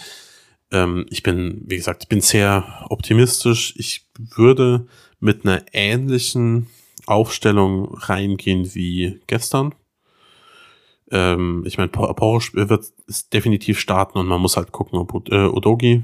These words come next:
ähm, äh, spielen kann oder ob er verletzt ist. Wenn, wenn er verletzt sein sollte, dann natürlich Spence auf links. Der mir auf rechts übrigens auch viel besser gefallen hat, falls ich das noch nicht erwähnt hab.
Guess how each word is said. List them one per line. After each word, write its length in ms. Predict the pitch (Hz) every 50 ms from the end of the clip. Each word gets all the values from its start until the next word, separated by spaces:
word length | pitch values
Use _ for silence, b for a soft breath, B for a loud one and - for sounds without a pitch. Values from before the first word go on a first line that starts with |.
| -
ähm, 560 | - 104 110 110 110 110 110 110 107 107 107 - _ _ _ _ b b b b b b b b b b b b b b b b _
äh, 160 | - 104 101
spielen 360 | 92 - - 117 117 107 107
kann 340 | - - 117 117 117 117 - _ _ -
oder 260 | - - 98 98 92
ob 100 | 95 101
er 100 | 104 98
verletzt 360 | - - 101 104 104 - - 104
ist. 180 | 101 - -
Wenn, 380 | - 90 90 90 90 - - - -
wenn 160 | - 95 98
er 60 | 101 -
verletzt 300 | - 101 98 98 - -
sein 140 | 98 92 92
sollte, 320 | - 98 92 92 - -
dann 140 | - 90 92
natürlich 320 | 92 95 - 95 92 -
Spence 320 | - - - 101 104 - 98
auf 120 | 92 -
links. 340 | 117 147 180 185 - - - _ _ _ _ _ _ _ _ _ _ _ _ _ _ _ _ _ _ -
Der 220 | 104 98 92 - -
mir 180 | 107 101 90
auf 140 | 90 - -
rechts 220 | 95 98 - - -
übrigens 220 | 95 92 90 -
auch 80 | 90 -
viel 140 | - 107
besser 260 | 104 98 92 92 95 90
gefallen 320 | 92 - - 98 101 110
hat, 140 | 117 117 - _ _ b b b b b b b b b b
falls 200 | - 104 95 -
ich 80 | 104
das 180 | - 101 95 -
noch 80 | 113 104
nicht 200 | 107 107 - -
erwähnt 320 | 107 104 104 107 - -
hab. 160 | 113 113 -